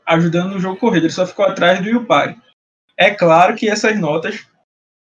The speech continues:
assim, quem dá essa nota é o pessoal do Pro Football Focus, ele tem todos o, os critérios dele pra dar essa nota, mas é claro que a gente também tem que ver o jogo, né? Não é só, as notas às vezes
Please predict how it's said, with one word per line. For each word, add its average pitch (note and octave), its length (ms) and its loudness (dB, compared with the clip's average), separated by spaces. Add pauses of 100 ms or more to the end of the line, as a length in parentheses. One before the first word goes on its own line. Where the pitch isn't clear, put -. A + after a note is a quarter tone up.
assim, E3 200 -12
quem E3+ 140 -2
dá F#3 80 4
essa G3 160 0
nota F3 240 -2
é F3 40 -2
o - 20 -6
pessoal F3 260 0
do E3+ 80 -6
Pro E3+ 140 -2
Football E3 340 -6
Focus, D#3 340 -8
ele D3+ 140 -6
tem E3 180 -6
todos F3 380 -6
o, D#3 260 -8 (760)
os - 80 -8
critérios D3 480 2
dele D3 160 4
pra C#3+ 160 -2
dar C#3 100 4
essa C#3+ 220 -2
nota, C#3+ 360 -2
mas F#3 640 -2 (360)
é D3 100 -2
claro F3 180 4
que G#3+ 80 0
a G#3 40 2
gente G#3 60 -4
também A3 180 2
tem A3 120 0
que F3+ 120 -6
ver G#3 100 4
o B3 80 4
jogo, E3 300 2
né? D3+ 100 -4
Não F3 80 -4
é F3+ 60 -4
só, F3 500 0 (840)
as D#3 200 -6
notas F3 240 -2
às F#3 120 0
vezes F3 560 -2